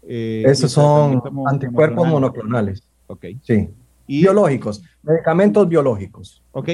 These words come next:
Speaker 1: y menor neutralización de sueros post vacunación.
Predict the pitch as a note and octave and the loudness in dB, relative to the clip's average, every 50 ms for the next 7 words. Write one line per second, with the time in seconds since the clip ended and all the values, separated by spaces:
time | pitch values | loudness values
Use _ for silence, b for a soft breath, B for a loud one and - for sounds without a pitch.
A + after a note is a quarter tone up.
0 | F3 - E3 D3+ D3 C#3+ C3+ C3 C3+ C#3+ D#3 E3+ F3+ F3+ E3 E3+ F3 E3+ D#3+ D#3+ | -6 -6 -6 -6 -4 -4 -4 -4 -4 -4 -4 -4 -6 -6 -6 -8 -8 -8 -8 -10
1 | F3 - E3+ E3+ E3+ E3+ D#3+ C#3+ - - D#3+ E3 D3+ D3 C#3+ D#3+ E3 - _ _ | -10 -8 -8 -8 -6 -6 -8 -8 -8 -8 -6 -6 -4 -4 -6 -8 -10 -12 _ _
2 | _ _ _ _ _ _ _ _ _ - C3+ C#3 C#3 C#3+ C#3 - - A#2+ G#2+ G#2 | _ _ _ _ _ _ _ _ _ -4 -4 -2 -2 -4 -6 -6 -6 -8 -8 -8
3 | G2+ - - E3 D#3 B2 G2 F2+ E2+ | -8 -6 -6 -4 -4 -6 -6 -10 -14